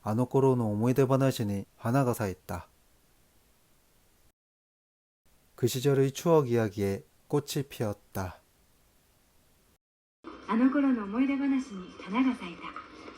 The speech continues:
Speaker 1: あの頃の思い出話に花が咲いた。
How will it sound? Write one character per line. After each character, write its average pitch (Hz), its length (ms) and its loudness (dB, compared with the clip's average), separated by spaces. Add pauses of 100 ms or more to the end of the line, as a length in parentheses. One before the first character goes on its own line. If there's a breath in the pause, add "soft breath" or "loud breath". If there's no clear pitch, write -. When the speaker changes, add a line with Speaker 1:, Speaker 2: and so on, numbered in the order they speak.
(1300)
Speaker 1:
あ 104 140 -4
の 123 100 0
頃 135 300 4
の 113 160 0
思 107 180 0
い 127 40 2
出 135 120 4
話 131 400 0
に 101 220 -6 (100)
花 131 260 0
が 123 100 2
咲 101 180 -2
い 90 40 -8
た。 87 320 -12